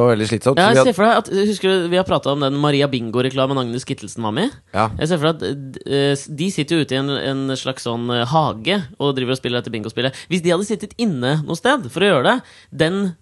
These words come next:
Speaker 2: Jane Austenske settingen, det er det bordet her, veldig sånn lavt, og jeg ser for meg når du løfter, eh, lillefingeren for å drikke te, det er et sånt bord.
Speaker 1: Det er et bord som kler bitte, bitte små tekopper med gullrand.
Speaker 2: Ja.
Speaker 1: Skjønner du hva jeg mener?
Speaker 2: Ja, du får ikke fing-, ja, jeg får jo fingeren inn i den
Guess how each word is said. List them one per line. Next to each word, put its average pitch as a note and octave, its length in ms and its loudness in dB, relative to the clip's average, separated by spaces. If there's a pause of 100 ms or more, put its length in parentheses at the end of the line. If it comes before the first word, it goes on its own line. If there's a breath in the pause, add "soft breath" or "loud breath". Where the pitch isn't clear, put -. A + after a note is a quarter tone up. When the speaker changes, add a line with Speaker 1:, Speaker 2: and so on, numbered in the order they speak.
(100)
Speaker 2:
Jane E3+ 160 2
Austenske C#3+ 480 -4
settingen, D#3+ 480 -4
det E3 140 2
er D#3 260 -4
det D#3 160 0
bordet C3+ 240 0
her, G#3+ 160 0
veldig E3+ 220 -4
sånn F3+ 100 -4
lavt, F3 400 0
og E3 80 0
jeg E3 80 -6
ser D#3 80 -2
for C#3+ 160 -4
meg D3+ 160 -2
når D#3+ 140 -2
du - 100 -2
løfter, C#3 460 -2 (100)
eh, C#3 320 0
lillefingeren A#2 480 -2
for C3 80 -2
å C3+ 80 -2
drikke D3+ 160 -8
te, G#3 160 2
det - 320 -2
er G3 80 -6
et - 80 -14
sånt G#3+ 240 -2
bord. G3 240 4
Speaker 1:
Det G#2 160 2
er A#2+ 80 2
et A2 80 -6
bord C3 240 0
som C#3+ 160 0
kler A2+ 560 2
bitte, C3 400 0
bitte B2 240 -4
små A2 320 4
tekopper F#2 400 0
med A2 240 -2
gullrand. G#2+ 640 2
Speaker 2:
Ja. F3 240 4
Speaker 1:
Skjønner A2 240 0
du A#2 60 4
hva - 20 2
jeg A2 80 2
mener? B2 160 4
Speaker 2:
Ja, F3+ 80 4
du F#3+ 80 -4
får - 160 -8
ikke - 140 -12
fing-, - 240 -6
ja, D3 160 2
jeg A#2 320 0
får A2 160 0
jo G#2+ 60 -10
fingeren G2+ 260 -4
inn A2 160 -4
i G#2+ 80 -2
den A2 200 -2